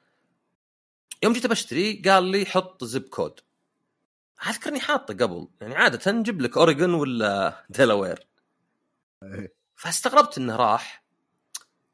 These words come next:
Speaker 1: فأنا طريقتي عادة أدور شيء عام، ماني بحاط عنوان أحد. أدور شيء عام مثلًا زي، آه، ما أدري، نادي ولا شيء،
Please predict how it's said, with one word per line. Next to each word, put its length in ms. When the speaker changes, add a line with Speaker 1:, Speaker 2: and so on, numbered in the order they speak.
Speaker 1:
فأنا 340
طريقتي 760
عادة 600
أدور 280
شيء 240
عام، 180
ماني 120
بحاط 260
عنوان 220
أحد. 200
أدور 140
شيء 220
عام 240
مثلًا 280
زي، 500
آه، 380
ما 60
أدري، 400
نادي 540
ولا 360
شيء، 420